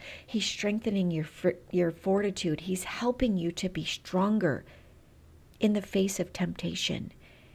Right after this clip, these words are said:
He's not gonna remove that temptation around you. That lasagna's not going away, girl. He needs you to be made stronger, to live in this world where temptation is going to be a constant.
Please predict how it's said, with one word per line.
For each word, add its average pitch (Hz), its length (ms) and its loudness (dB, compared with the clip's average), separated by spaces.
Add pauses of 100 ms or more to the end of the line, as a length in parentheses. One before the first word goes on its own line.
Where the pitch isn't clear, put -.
(160)
He's 233 240 2
not 220 300 4
gonna 233 220 4
remove 170 580 2
that - 200 -2
temptation 185 840 -2 (320)
around 175 360 2
you. 233 100 2
That 214 180 0
lasagna's 240 560 0
not 233 180 2
going 226 220 2
away, 220 240 0
girl. 180 360 0 (300)
He 214 220 -2
needs 208 300 -2
you 190 100 -2
to 180 80 -4
be 165 240 -6
made 160 320 -4
stronger, 175 540 -2
to - 220 -10
live 202 320 -2
in 202 160 2
this 170 240 -6
world - 460 -6 (300)
where 185 140 -2 (120)
temptation 202 840 0 (320)
is 180 180 0
going 180 380 -2
to 233 180 -2
be 143 440 -4
a 160 100 -2
constant. - 720 -6